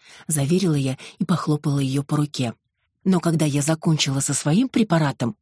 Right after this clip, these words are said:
то заметила, что фармацевт, который занимался раствором для свечей, ошибся с десятичной запятой в весе главного ингредиента. Готовые свечи получились бы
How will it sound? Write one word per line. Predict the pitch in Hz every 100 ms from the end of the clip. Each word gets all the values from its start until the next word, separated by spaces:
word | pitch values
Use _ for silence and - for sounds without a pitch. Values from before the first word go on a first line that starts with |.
| -
то | 202
заметила, | 214 233 220 151 143
что | -
фармацевт, | - 151 151 165 - 175 - _
который | 151 151 143
занимался | 131 151 151 139 -
раствором | 135 - 151 139 131
для | 127
свечей, | - 143 - 277 -
ошибся | 160 - - 220 - 202 -
с | 156
десятичной | 170 - 196 170 - 147
запятой | 131 147 - 240 262
в | 147
весе | 143 165 208 208
главного | 156 135 135 143 143 -
ингредиента. | 165 151 151 156 151 135 117 - - _ -
Готовые | 175 180 170 135 131
свечи | - 214 214
получились | - 147 147 220 202 160
бы | 143